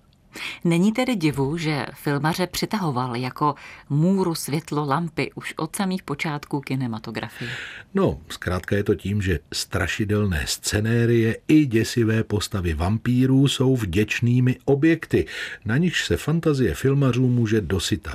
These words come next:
Speaker 2: vyřádit a zároveň jsou pak pastvou pro oko divákovo.
Speaker 1: Legendárním a pro mnohé dodnes nepřekonaným filmovým zpracováním Drákuly je němý film Upír Nosferatu, který natočil německý režisér Friedrich Wilhelm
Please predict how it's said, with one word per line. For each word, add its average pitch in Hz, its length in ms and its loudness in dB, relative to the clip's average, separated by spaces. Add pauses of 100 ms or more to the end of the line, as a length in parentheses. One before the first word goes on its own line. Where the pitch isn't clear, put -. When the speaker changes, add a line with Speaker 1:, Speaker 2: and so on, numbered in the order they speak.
Speaker 2:
vyřádit 127 720 2 (360)
a 139 80 2
zároveň 165 420 2
jsou 139 180 2
pak 139 180 -6 (260)
pastvou 127 640 2
pro 92 220 -2
oko 107 260 0
divákovo. 73 640 -2 (520)
Speaker 1:
Legendárním 151 880 2
a 135 220 -2
pro 151 200 0
mnohé 175 320 0
dodnes 190 440 2
nepřekonaným 190 880 0
filmovým 208 540 2
zpracováním 202 760 0
Drákuly 175 520 0 (340)
je 165 220 2
němý 196 400 4
film 175 360 0 (160)
Upír 208 440 0
Nosferatu, 151 680 -2 (240)
který 170 300 0
natočil 185 480 0
německý 156 500 -2
režisér 165 500 -2
Friedrich 190 580 -2
Wilhelm 143 560 -2